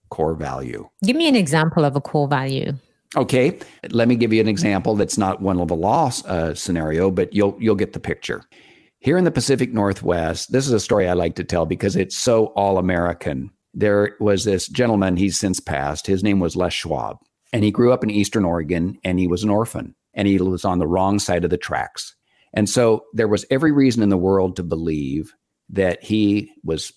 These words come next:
Speaker 1: positioned to be a failure. But he wasn't a failure. In fact, he created a multi-billion dollar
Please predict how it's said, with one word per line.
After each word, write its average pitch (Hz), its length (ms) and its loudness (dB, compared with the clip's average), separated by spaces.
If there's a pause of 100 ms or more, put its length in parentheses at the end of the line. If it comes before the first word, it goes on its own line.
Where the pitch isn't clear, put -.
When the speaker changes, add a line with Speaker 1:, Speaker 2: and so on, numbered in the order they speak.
(200)
Speaker 1:
positioned 95 460 -2
to 92 60 -2
be 82 140 0
a 76 60 -2
failure. 62 540 -6 (580)
But 101 100 0
he 107 80 4
wasn't 160 320 2
a 90 40 0
failure. 53 500 -8 (120)
In 92 120 -4
fact, 95 260 -2
he 104 80 0
created 95 480 2
a 85 80 2
multi-billion 107 1300 2
dollar 76 600 -4